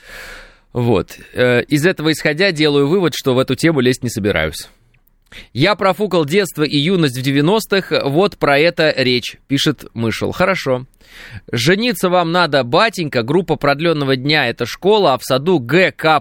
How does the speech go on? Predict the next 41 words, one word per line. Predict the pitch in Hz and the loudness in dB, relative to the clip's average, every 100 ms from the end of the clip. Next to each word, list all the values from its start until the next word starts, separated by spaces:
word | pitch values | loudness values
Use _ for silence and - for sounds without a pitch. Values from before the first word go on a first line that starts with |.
| - | 0
П, | 165 208 226 127 | 2 2 2 0
группа | 131 196 175 175 | -2 -2 0 -2
кратковременного | - 151 - 151 151 190 185 180 170 | -2 -6 0 0 2 0 0 0 0
пребывания". | 151 151 165 170 143 104 73 - - | 0 0 2 2 2 -2 -12 -14 -10
Вообще | 127 - 202 | -6 -2 -2
звучит | 180 - 139 | -2 -4 -2
как | 165 151 | -2 -2
будто | 180 165 | -4 -2
про | 147 | -2
тюрьму. | 151 165 151 107 - _ _ _ _ _ _ _ _ _ _ - - - - _ | 0 0 0 -4 -10 _ _ _ _ _ _ _ _ _ _ -20 -20 -20 -20 _
Группа | - 131 151 139 | -4 0 0 0
кратковременного | 135 123 139 139 139 123 117 | -2 -2 -2 0 -2 -4 -4
пребывания. | 127 131 | -2 0
О, | 156 | 0
кстати, | 147 - 160 123 | -2 -2 -2 -2
вы | 120 | -4
напомнили | 127 135 135 117 107 | -4 -2 -2 0 -2
мне | 107 104 | -2 -2
про | 117 113 110 | 0 2 0
группу | 120 143 113 110 | 0 0 0 -2
долговременного | 104 127 147 156 131 107 104 | 0 2 2 2 -2 -4 -6
пребывания. | 107 107 120 120 92 80 - | -4 -4 0 0 0 -6 -4
Э, | 110 113 113 113 110 110 107 - | 0 2 4 2 2 2 0 -2
Навальный | 143 143 170 190 190 | -2 2 0 0 -2
заявил, | 143 139 123 160 147 110 | 2 2 2 2 0 -4
что | - 135 | -2 0
ему | 131 123 139 | 2 2 0
еще | 156 131 139 139 143 - | 0 0 2 2 2 -2
против | 117 127 - | -4 -6 -2
него, | 131 151 147 | 0 2 2
или | 107 113 107 | 0 -4 0
как | 120 120 | -2 -2
это | 110 104 | -4 -2
вообще | 104 110 | -2 -4
называется, | 104 117 160 175 - | -2 0 2 2 -2
в | 113 | -8
общем, | 110 120 | -6 -4
открыто | 120 156 156 131 | -2 -2 0 0
дело | 104 143 135 120 | 2 2 4 0
о | - 113 | 0 -2
терроризме. | 110 117 110 90 85 82 | -2 0 0 -2 -8 -10